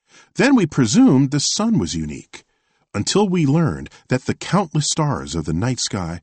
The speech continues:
are suns themselves. Then we presumed our galaxy, the Milky Way, was the entire known universe,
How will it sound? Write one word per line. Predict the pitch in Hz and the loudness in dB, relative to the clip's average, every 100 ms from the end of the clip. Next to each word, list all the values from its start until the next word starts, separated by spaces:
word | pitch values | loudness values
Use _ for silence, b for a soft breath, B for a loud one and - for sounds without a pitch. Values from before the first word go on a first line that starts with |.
| b b - | b b -10
are | |
suns | 95 - 139 143 143 131 | -6 -2 0 0 0 -2
themselves. | 127 117 - 139 85 - _ - - _ _ _ b b | -2 -2 -2 -4 -4 -12 _ -20 -20 _ _ _ b b
Then | - 214 | 0 4
we | 302 214 | 4 4
presumed | 175 127 165 196 160 | 4 4 4 2 2
our | 160 | 0
galaxy, | 160 170 202 - - 85 | 0 0 -2 -4 -4 -2
the | 87 | 0
Milky | 123 156 147 | 0 0 -2
Way, | 127 147 127 | -2 -2 0
was | 135 123 | 0 2
the | 147 | 2
entire | 135 - 190 185 170 | 0 -2 -4 -2 0
known | 156 165 165 | 0 0 0
universe, | 170 180 80 - - - | 0 -2 -4 -10 -12 -12